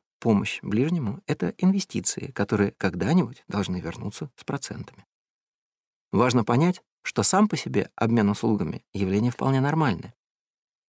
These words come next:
Более того, нормально и естественно испытывать чувство благодарности к человеку, который помог тебе в трудную минуту, и чувствовать необходимость ответить ему услугой за услугу. Что же тогда отличает манипуляцию помощью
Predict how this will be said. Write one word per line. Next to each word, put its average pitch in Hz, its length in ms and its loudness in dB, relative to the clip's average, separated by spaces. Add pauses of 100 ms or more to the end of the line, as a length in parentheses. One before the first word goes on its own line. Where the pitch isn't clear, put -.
(320)
Более 127 360 4
того, 76 220 -10 (400)
нормально 123 500 4
и - 180 -2
естественно 123 800 -2
испытывать 104 480 -2
чувство - 260 -6
благодарности 107 760 2
к - 40 -12
человеку, 92 580 -4 (300)
который 113 300 2
помог 107 380 4
тебе 95 200 -2
в 87 60 -4
трудную 101 380 2
минуту, 110 440 2 (360)
и 123 80 2
чувствовать 160 420 4 (140)
необходимость 123 920 2
ответить 104 520 -2
ему 98 180 2
услугой 104 320 0
за 101 100 0
услугу. 98 480 -4 (800)
Что - 200 0
же 113 100 4
тогда 110 300 2
отличает 120 680 2
манипуляцию 107 720 2
помощью - 580 4